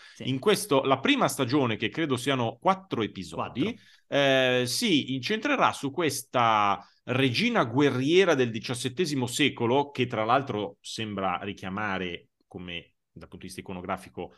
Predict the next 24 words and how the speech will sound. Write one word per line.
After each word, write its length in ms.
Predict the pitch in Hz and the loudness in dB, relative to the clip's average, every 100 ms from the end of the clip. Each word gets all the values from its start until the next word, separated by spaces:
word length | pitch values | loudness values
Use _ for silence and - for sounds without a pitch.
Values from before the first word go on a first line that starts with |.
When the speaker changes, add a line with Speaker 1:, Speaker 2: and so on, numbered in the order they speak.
| - | -16
Speaker 1:
J 260 | - 120 117 | -6 -2 0
K 40 | |
Speaker 2:
quello, 200 | 98 117 104 | 0 0 0
Speaker 1:
Rowling. 280 | 98 101 110 | -2 -2 2
Speaker 2:
eh, 40 | |
Woman 320 | 117 135 120 120 | 4 6 4 0
King, 640 | 123 123 127 117 110 101 | 2 2 2 2 2 0
sai 220 | - 107 | -4 -4
il 100 | 95 | -2
film, 380 | 92 107 95 92 | -2 -4 -4 -6
quello 300 | 90 95 92 | -6 -6 -6
che 380 | 92 90 90 - _ | -8 -10 -10 -12 _
è 80 | |
già 120 | 107 120 | -4 -4
uscito 400 | - 104 87 87 | -4 -8 -10 -10
o 260 | 87 98 | -8 -6
deve 160 | 92 92 | -6 -6
uscire, 460 | 90 - 82 85 - | -8 -14 -18 -18 -2
quello 220 | 127 110 | 0 2
con, 260 | 107 98 | -2 -4
eh, 380 | 98 92 90 87 | -6 -6 -6 -8
Viola 380 | 87 90 85 87 | -8 -6 -6 -8
Davis. 640 | 82 78 - 71 - - - | -8 -10 -10 -12 -12 -12 -6
Speaker 1:
Ok. 500 | 156 151 123 98 98 | -2 0 2 0 -4